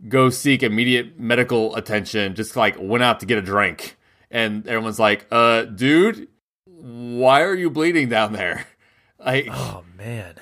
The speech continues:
Speaker 1: like, so, so the craziness was well before he killed Booth and kinda went crazy after. So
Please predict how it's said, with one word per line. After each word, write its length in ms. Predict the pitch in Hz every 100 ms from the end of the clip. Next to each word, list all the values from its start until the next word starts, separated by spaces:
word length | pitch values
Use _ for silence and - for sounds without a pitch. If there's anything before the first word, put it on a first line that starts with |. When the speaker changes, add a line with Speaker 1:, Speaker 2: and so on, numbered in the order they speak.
| - -
Speaker 1:
like, 240 | 147 143
so, 260 | 135 170 175
so 180 | 147 165
the 120 | 151
craziness 640 | - 240 180 170 156 135 131
was 180 | 147
well 360 | 117 131 196 208
before 500 | 175 135 180 165 139
he 180 | 127 135
killed 720 | 139 135 120 110 101 - - 110
Booth 480 | 123 95 - - _ _ -
and 300 | 120 113 101
kinda 480 | 117 110 101 95 _ _ _ _
went 240 | 120 117
crazy 280 | 117 110 104
after. 460 | 71 104 - 85 - _ _ _ _ _
So 560 | - 147 139 123 117